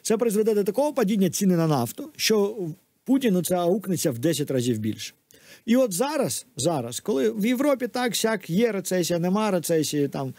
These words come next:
така ситуація складна, але, знову ж таки, вона не пов'язана з війною і не пов'язана так з діями Росії. Це переважно по-, про-, пов'язано з проблемами Китаю. Бо німецька економіка в останні, там, двадцять років була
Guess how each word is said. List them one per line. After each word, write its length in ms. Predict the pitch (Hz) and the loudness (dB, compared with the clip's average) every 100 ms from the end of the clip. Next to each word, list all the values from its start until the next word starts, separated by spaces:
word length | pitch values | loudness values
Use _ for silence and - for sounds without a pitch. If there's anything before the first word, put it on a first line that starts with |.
| - - - _ - | -14 -16 -16 _ -6
така 280 | 226 233 | -2 0
ситуація 460 | 139 147 147 127 156 | 0 -2 -2 0 -2
складна, 300 | - 247 269 | 0 -2 0
але, 160 | 220 208 | 0 2
знову 160 | 220 | 0
ж 80 | 214 | -2
таки, 180 | 170 - | -2 -2
вона 200 | 160 208 | 0 2
не 120 | 190 | 2
пов'язана 520 | 196 170 165 156 151 | 2 2 2 0 0
з 80 | 143 | 0
війною 460 | 151 165 233 175 180 | 2 2 2 0 0
і 100 | 185 | 0
не 180 | 160 208 | 2 2
пов'язана 420 | 196 160 180 147 | 2 2 2 0
так 160 | 147 123 | -2 0
з 60 | |
діями 300 | 127 151 135 | 2 2 2
Росії. 500 | 131 117 170 139 101 - - - | 0 0 2 2 0 -6 -18 -8
Це 160 | - 185 | -2 0
переважно 440 | 170 160 165 151 | 0 0 0 -2
по-, 100 | 143 | -4
про-, 200 | - 156 | -2 -4
пов'язано 460 | - 135 180 156 139 | 0 0 0 0 -2
з 40 | |
проблемами 460 | 110 131 151 143 131 | -2 0 2 0 -2
Китаю. 560 | - - 151 131 110 - - - - - | -4 -2 -2 -2 -4 -12 -20 -20 -14 -2
Бо 140 | 135 | 0
німецька 500 | 139 143 180 214 170 | 0 2 2 2 -2
економіка 460 | 147 170 226 190 147 | -2 -2 -2 -2 -2
в 40 | |
останні, 640 | 135 - 165 160 139 127 123 | -2 -2 -2 0 0 0 0
там, 280 | 107 113 | -4 -8
двадцять 440 | 104 131 151 - 120 | -4 -2 -2 -2 -2
років 300 | 139 139 113 | -2 -2 -2
була 340 | 131 135 120 | 0 0 -2